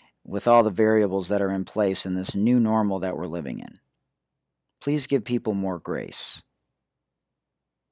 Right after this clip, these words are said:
Please allow people to take the time to make an informed decision. Um, if you have any questions, you have, uh, any opinions about this, would love to hear what you have to say.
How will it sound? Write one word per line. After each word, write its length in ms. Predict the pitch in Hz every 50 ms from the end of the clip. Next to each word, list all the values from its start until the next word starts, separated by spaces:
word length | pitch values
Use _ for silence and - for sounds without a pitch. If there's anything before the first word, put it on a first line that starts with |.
| _ _
Please 240 | - 139 147 147 127
allow 380 | 123 107 101 107 107 113 113 110
people 520 | - 120 117 110 113 110 107 107 104 - _ _ _ _ _ _ _ -
to 640 | - - - 104 101 98 98 98 98 95 92 95 - _ _ _ _ _ _ _ _ _ _ _ _
take 280 | - - 147 143 143 -
the 80 | 123 117
time 580 | - - 127 113 110 107 107 107 104 104 104 - _ _ _ _ _ _ _ _ _ _ _ _ _ _ _ _ _ _ _ -
to 100 | - 113
make 240 | 107 110 110 104 -
an 60 | 98
informed 420 | 95 92 - - 101 98 92 87
decision. 460 | 76 76 - - - - - - - _ _ _ _ _ _ -
Um, 580 | 120 123 123 123 120 120 120 120 120 117 110 -
if 140 | - 120 139
you 60 | 143
have 80 | 143 143
any 100 | 143 -
questions, 640 | - 147 143 139 - - 143 139 143 139 127 117
you 140 | 117 117 117
have, 440 | 117 120 120 120 113 107 107 - -
uh, 140 | 107 110 107
any 240 | 101 107 110 110 104
opinions 420 | 92 - 156 147 147 143 135 123
about 320 | 123 120 123 123 123 123
this, 300 | - 131 123 123 120 -
would 80 | - 98
love 180 | 113 117 104 98
to 80 | 110
hear 300 | 101 107 123 120 120 120
what 140 | 113 107 95
you 100 | 117 110
have 160 | 113 110 101
to 100 | 95 107
say. 480 | - - 123 120 120 120 120 123 127